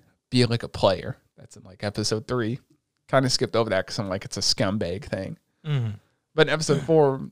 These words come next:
Speaker 1: when both the mom and the maid say they're both pregnant, they have this real dark family meeting. The dad's, like, scared in the other room 'cause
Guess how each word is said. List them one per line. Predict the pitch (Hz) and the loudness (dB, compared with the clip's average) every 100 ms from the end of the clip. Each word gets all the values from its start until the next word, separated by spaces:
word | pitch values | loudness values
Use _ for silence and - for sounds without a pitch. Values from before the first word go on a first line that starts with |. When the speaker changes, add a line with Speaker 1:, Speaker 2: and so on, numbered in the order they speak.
| - | -6
Speaker 1:
when | 143 127 120 131 - | -2 0 -2 -6 2
both | 143 131 | 4 4
the | - | 2
mom | 123 123 120 | 4 4 2
and | |
the | 107 | 0
maid | 113 117 | 0 0
say | 123 | 0
they're | 110 | 4
both | 117 113 | 4 4
pregnant, | - 131 120 107 | 4 2 2 -2
they | 117 | 0
have | 131 | 0
this | 120 117 - _ _ | 0 -2 -6 _ _
real | 147 139 131 127 | 4 6 6 2
dark | 123 120 120 | 2 0 2
family | 131 123 120 | -2 0 0
meeting. | 120 117 | 0 0
The | 113 | -4
dad's, | 101 110 120 120 | -4 2 2 2
like, | 127 104 - - _ _ _ | 0 0 -4 -18 _ _ _
scared | - - 127 131 131 | -10 0 4 4 4
in | 120 120 | 2 0
the | 110 104 101 - | 0 0 -4 0
other | 135 135 120 | 2 4 4
room | 123 123 110 | 0 -2 -4
'cause | 104 - - | -8 -8 -10